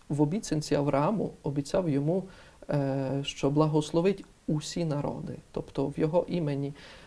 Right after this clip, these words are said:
е, Бог по-, дав обіцянку благословити всі народи. І от в Воскресінні Христа це і відбувається, що Бог дає можливість спасіння, можливість вічного життя для кожної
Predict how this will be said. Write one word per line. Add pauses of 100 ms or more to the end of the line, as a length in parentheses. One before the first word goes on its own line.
(240)
е,
Бог
по-,
дав
обіцянку
благословити
всі
народи.
І
от
в
Воскресінні
Христа
це
і
відбувається,
що
Бог (400)
дає
можливість
спасіння,
можливість
вічного
життя (400)
для
кожної